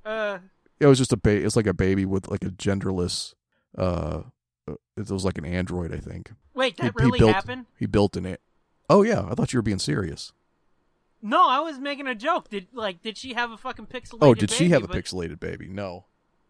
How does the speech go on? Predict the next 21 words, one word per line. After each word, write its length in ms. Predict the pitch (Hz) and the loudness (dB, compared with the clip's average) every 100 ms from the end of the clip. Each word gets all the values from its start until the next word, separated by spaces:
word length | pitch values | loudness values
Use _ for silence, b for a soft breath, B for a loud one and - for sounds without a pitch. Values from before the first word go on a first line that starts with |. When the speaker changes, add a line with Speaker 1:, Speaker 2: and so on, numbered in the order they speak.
| _ | _
Speaker 1:
Yeah. 280 | 277 320 156 - _ _ _ _ _ _ | -6 -6 -6 -12 _ _ _ _ _ _
Speaker 2:
No, 200 | 135 143 127 | 2 6 8
Speaker 1:
Yeah, 40 | |
Speaker 2:
later, 180 | 131 139 | 8 6
Speaker 1:
I 40 | - | 6
was 80 | |
Speaker 2:
later, 180 | 156 170 | 6 6
Speaker 1:
saying, 100 | - | 8
Speaker 2:
later 220 | 156 185 147 | 8 10 6
in 60 | |
the 60 | 120 | 4
Speaker 1:
like 80 | 110 | 0
Speaker 2:
series, 400 | 131 135 101 - | 0 0 0 -2
later 220 | 117 143 | -2 0
in 60 | 127 | 0
the 40 | 101 | -2
series, 400 | 113 123 113 - | -4 -2 -4 -6
he 120 | 92 | -12
created 520 | - 95 98 98 90 | -8 -6 -4 -4 -6
a, 320 | 87 87 92 | -8 -8 -10
uh, 160 | 92 | -10